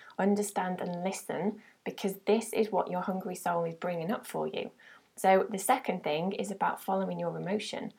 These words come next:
If you start to recognise that when you are listening and you're tuning in and you are observing that you feel anxious, what can you do about it? Because that anxiety is not there for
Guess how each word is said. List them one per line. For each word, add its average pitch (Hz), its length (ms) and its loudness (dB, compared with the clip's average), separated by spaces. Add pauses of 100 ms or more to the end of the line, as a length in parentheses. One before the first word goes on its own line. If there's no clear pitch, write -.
(400)
If 202 240 0
you 220 160 4
start 247 420 4
to 214 100 -2
recognise 185 680 -2
that 180 200 4
when 196 240 4
you 220 320 6
are 190 80 4
listening 180 720 0
and 175 160 -2
you're 170 100 0
tuning 180 520 0
in 170 340 4
and 175 120 -4
you 170 160 -4
are 190 200 4
observing 196 1000 0 (280)
that 208 160 2
you 202 80 4
feel 190 240 2
anxious, 202 640 -2 (460)
what 160 160 -2
can 185 180 -4
you 170 80 -2
do 170 140 -2
about 151 360 -2
it? 143 160 -8 (480)
Because 196 280 -2
that - 200 6
anxiety 196 640 2
is 190 200 -4
not 190 340 0
there 185 240 2
for 175 360 0